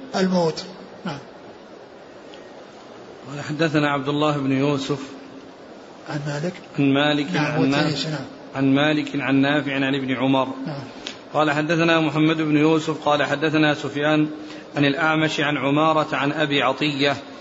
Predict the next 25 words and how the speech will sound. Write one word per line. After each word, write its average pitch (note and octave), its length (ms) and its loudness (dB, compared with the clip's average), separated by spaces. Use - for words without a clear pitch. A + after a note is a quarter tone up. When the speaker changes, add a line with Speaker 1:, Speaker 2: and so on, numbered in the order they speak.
Speaker 2:
عن D3 80 2
عائشة D#3+ 440 0
رضي D#3+ 280 2
الله D#3+ 380 4
عنها D#3 300 4
أنها D3 320 4
قالت: D3 440 2
"إني D#3+ 280 6
لأعلم D#3+ 540 2
كيف D#3 280 2
كان D#3+ 320 2
النبي D3+ 460 4
صلى D#3 180 2
الله D3+ 400 4
عليه D3+ 340 2
وسلم D#3 520 2
يلبي" D#3 680 2
"لبيك E3 400 2
اللهم E3 520 2
لبيك، D#3 500 2
لبيك D3+ 440 2
لا D#3 220 4
شريك D#3 400 0
لك D3+ 240 2
لبيك، D3 520 2